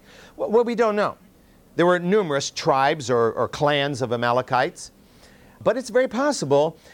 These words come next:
that he was part of that invading group which had come up in here and had attacked up towards Hebron, probably not as far as Hebron, but at least through this region in here. It's possible that during that invasion he broke off as maybe a spy,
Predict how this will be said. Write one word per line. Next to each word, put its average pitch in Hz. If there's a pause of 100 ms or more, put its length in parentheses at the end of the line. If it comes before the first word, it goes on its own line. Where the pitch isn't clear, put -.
(120)
that 165
he 190
was 175
part 254
of 151
that 156
invading 165
group -
which 151
had 135
come 151
up 151
in 139
here 131 (360)
and 135
had 131
attacked 156
up 160
towards 156
Hebron, 143
probably 147
not 127
as 117
far 185
as 131
Hebron, 127
but 127
at 110
least 156
through 139
this 127
region 113
in 101
here. 98 (640)
It's 180
possible 190
that 156
during 180
that 160
invasion 143
he 196
broke 185
off 160
as 147 (180)
maybe 156
a 139
spy, 160